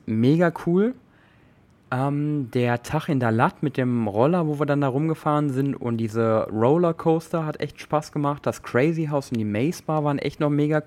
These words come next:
cool und auch eine große Empfehlung. Und klar, hier in Saigon dann jetzt noch eben diese beiden Sachen dann über den Vietnamkrieg. Sei es die Tunnel zu besichtigen selber oder eben auch das Museum mit wirklich teils echt verstörenden Bildern, die da aufgestellt wurden. Ähm,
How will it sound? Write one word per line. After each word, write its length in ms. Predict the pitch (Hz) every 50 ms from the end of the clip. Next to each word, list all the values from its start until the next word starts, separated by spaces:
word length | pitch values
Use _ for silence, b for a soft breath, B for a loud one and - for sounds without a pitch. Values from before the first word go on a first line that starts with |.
| -
cool 160 | 147 147 139 123
und 120 | 127 135
auch 140 | 120 - 131
eine 180 | 131 143 139
große 360 | 131 131 - 123 135 135 - 139
Empfehlung. 560 | 135 135 - - 135 139 135 135 135 143 139 B B B B B B B B -
Und 180 | 127 131 139 135
klar, 200 | - 139 131 127
hier 140 | 127 131
in 80 | 123 120
Saigon 500 | - - - 113 107 104 110 113 131 143
dann 140 | 139 135 135
jetzt 240 | 127 123 - - 127
noch 300 | 120 123 127 127 - - B B B B B B B -
eben 480 | - 120 123 120 123 120 120 117 117 B B B B B B B -
diese 180 | 117 107 113 110
beiden 360 | 104 110 110 123 123 127 117
Sachen 280 | 107 123 120 - - 127
dann 120 | 117 113
über 180 | 104 107 117 107
den 240 | 113 110 107 101
Vietnamkrieg. 600 | 110 113 - 113 107 104 110 107 - - 104 107
Sei 140 | - 104 107
es 100 | 113 -
die 120 | - 117 110
Tunnel 280 | - - 143 156 160
zu 160 | - - 156
besichtigen 440 | 139 131 131 139 - - 135 131 117
selber 480 | 104 113 113 139 151 151 151 151 156 156 B B B B B B
oder 260 | - 123 123 127 -
eben 160 | 120 123 131 117
auch 80 | 113
das 180 | - 120 - -
Museum 440 | 113 107 101 98 104 110 127 143 143
mit 140 | 127 107
wirklich 280 | 110 113 - 117 104 -
teils 380 | - - 113 117 117 - - _
echt 240 | - 117 127 - -
verstörenden 840 | - - 110 - - - - - 120 127 147 147 151 151 135 127 107
Bildern, 340 | 113 117 143 151 156 151 143
die 80 | 139
da 160 | 131 135 131 -
aufgestellt 640 | - 131 135 - - 135 - - 143 143 135 135
wurden. 340 | 131 131 135 139 143 143 - B B B B B B B B B B B
Ähm, 460 | - 123 120 120 120 123 123 123 123